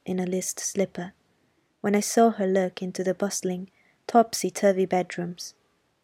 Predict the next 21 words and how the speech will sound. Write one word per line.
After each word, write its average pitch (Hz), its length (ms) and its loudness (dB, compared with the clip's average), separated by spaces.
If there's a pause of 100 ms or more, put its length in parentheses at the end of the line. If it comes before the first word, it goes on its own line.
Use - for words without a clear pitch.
(120)
just - 180 -4
say 247 180 8
a 208 80 6
word, 180 380 0
perhaps, 180 600 -6 (100)
to - 80 -8
the 202 100 -2
chairwoman 185 760 0 (520)
about 196 260 4
the 202 80 -2
proper 214 380 2
way 180 200 0
to - 120 -12
polish - 320 -4
a 196 60 -6
grate, 190 420 -8 (480)
or 208 100 -2
clean 214 360 2
a 180 80 -2
marble 175 380 -4
mantelpiece, 185 840 -8